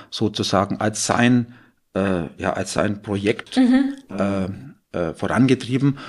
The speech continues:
Speaker 1: Und es war in der zweiten Hälfte der neunziger Jahre. Und dann ist das Ganze immer stärker ausdifferenziert worden.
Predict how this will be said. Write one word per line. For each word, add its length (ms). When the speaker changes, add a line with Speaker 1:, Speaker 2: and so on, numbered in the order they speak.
Speaker 1:
Und 220
es 180
war 160
in 60
der 80
zweiten 340
Hälfte 340
der 120
neunziger 400
Jahre. 440
Und 220
dann 200
ist 220
das 160
Ganze 340
immer 300
stärker 640
ausdifferenziert 1040
worden. 680